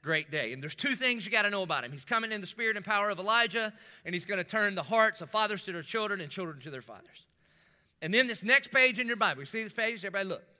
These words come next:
If you're listening online, it's the page in between the Old Testament and the New Testament.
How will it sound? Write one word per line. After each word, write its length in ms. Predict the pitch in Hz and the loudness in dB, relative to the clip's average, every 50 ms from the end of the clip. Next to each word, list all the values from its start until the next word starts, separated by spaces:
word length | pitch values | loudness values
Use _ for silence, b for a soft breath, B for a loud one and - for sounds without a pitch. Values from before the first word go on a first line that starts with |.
| _ _ _ _ _ _ _ _ _ _ _ _ _ _ _ _ - | _ _ _ _ _ _ _ _ _ _ _ _ _ _ _ _ -12
If 60 | - | -6
you're 100 | 151 160 | -2 -2
listening 220 | 175 - 180 175 | -2 -2 -2 -2
online, 440 | 165 165 165 170 170 170 175 175 165 - | -2 0 2 2 4 4 2 0 -2 -4
it's 160 | 147 147 - | -6 -6 -4
the 80 | - 151 | -6 -8
page 400 | - - 165 165 165 165 160 - - | -6 -4 -2 0 0 0 -2 -2 -4
in 180 | - 170 170 | -6 -4 -4
between 400 | 170 165 - 180 175 170 165 160 | -4 -4 -4 -4 -4 -2 -2 -2
the 100 | 165 160 | -2 -4
Old 220 | 131 143 147 143 - | -4 -4 -6 -4 -4
Testament 380 | 170 151 - - 156 147 143 - | -4 -4 -4 -6 -8 -10 -8 -8
and 120 | 147 143 | -8 -8
the 60 | 139 | -6
New 120 | 135 135 127 | -6 -8 -8
Testament. 380 | - 113 - - - - _ | -10 -12 -14 -14 -20 -20 _